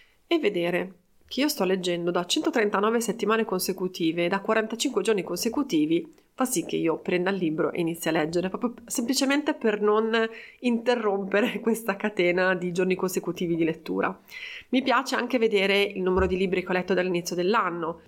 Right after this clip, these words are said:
Eh, sono tutte cose che mi aiutano a leggere di più, come fissare un obiettivo di lettura annuale. Poi mi è capitato negli altri anni di fissare un obiettivo di lettura annuale,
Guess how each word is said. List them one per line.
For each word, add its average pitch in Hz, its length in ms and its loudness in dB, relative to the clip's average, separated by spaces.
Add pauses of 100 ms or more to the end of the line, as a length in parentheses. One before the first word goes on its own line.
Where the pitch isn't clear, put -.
Eh, 190 240 0
sono 226 840 2
tutte 269 320 -2
cose 214 340 2
che 196 540 2 (180)
mi 214 160 2
aiutano 202 840 2
a 202 100 0
leggere 180 360 2
di 175 100 -2
più, 196 340 0 (440)
come 285 280 2
fissare 190 680 2
un 208 160 2
obiettivo 180 440 -2
di 175 100 0
lettura 170 340 -2
annuale. 160 600 -2 (280)
Poi 269 460 0
mi 208 120 0
è 208 40 2
capitato 226 440 0
negli 202 200 2
altri 196 280 0
anni 208 280 2
di 185 120 -2
fissare 202 300 -2
un 202 60 2
obiettivo 196 360 0
di 196 100 2
lettura 190 320 -2
annuale, 202 640 2